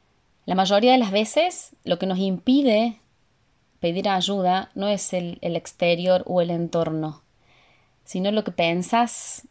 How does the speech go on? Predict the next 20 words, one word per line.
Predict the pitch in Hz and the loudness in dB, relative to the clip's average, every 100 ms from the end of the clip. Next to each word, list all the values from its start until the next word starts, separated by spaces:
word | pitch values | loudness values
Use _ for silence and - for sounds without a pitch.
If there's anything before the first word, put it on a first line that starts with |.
| - | -8
y | 185 | -2
lo | 170 | -2
que | 170 175 | 0 -2
crees | 180 185 240 - - - | 2 2 0 -4 -12 -10
de | 175 | -6
pedir | 170 165 175 - | -2 -2 -4 -6
ayuda. | 180 165 143 131 - _ _ _ _ _ _ _ _ | -8 -6 -6 -8 -12 _ _ _ _ _ _ _ _
O | - | -12
sea, | - 170 | -4 0
las | 170 170 | 0 -2
ideas | 196 202 269 320 302 | -2 2 4 2 -2
que | - | -10
tenés | 180 175 180 196 | -6 -4 -4 -4
de | 220 | -4
pedir | 175 175 165 | -4 -4 -4
ayuda. | 151 - - - _ _ _ _ _ _ _ _ _ _ _ _ _ - | -6 -8 -12 -16 _ _ _ _ _ _ _ _ _ _ _ _ _ 2
Todo, | 262 277 269 254 208 208 208 214 214 | 6 8 8 6 4 4 4 2 -4
todo | - 220 220 190 190 220 226 - _ _ _ _ _ _ _ _ - | -2 2 2 2 2 2 -4 -12 _ _ _ _ _ _ _ _ -4
eso | 196 - - 170 175 _ _ _ _ _ _ | -4 -4 -6 -8 -8 _ _ _ _ _ _
que | - 180 - | -4 -4 -4